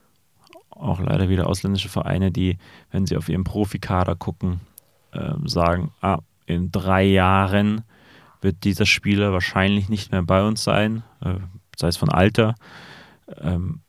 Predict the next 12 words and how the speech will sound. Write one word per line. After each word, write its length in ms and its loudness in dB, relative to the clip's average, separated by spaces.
und 360 -2
wir 540 2
brauchen 560 2
in 300 0
drei, 500 2
spätestens 500 0
drei 280 0
Jahren 640 2
einen 200 -2
Ersatz 320 -2
für 140 0
ihn. 360 2